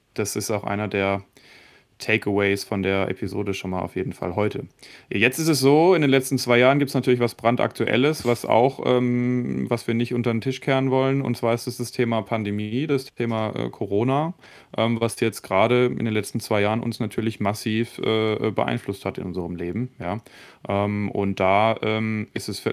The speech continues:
dachten wir, es ist auf jeden Fall auch interessant, da aus erster Hand von Leuten, die es wirklich erlebt haben, was reinzuschreiben in den Brief. Ja.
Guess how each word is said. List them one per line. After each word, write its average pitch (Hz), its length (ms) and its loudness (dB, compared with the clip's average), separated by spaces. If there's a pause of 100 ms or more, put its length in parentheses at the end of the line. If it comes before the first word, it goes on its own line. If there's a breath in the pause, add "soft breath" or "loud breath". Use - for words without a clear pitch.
(120)
dachten 107 300 -2
wir, 110 140 2
es 113 100 -4
ist 107 80 -8
auf 101 140 -2
jeden 110 160 0
Fall 107 120 2
auch 107 200 2
interessant, 117 520 -2
da 98 120 4
aus 117 200 4
erster 110 360 0
Hand 113 260 2
von 104 180 -2
Leuten, 104 300 0
die 101 120 -2
es 98 120 -6
wirklich 104 220 -2
erlebt 98 360 0
haben, 113 440 0
was 104 360 -2
reinzuschreiben 95 580 -2
in 92 60 -2
den 92 140 -2
Brief. 110 340 -2
Ja. 101 200 0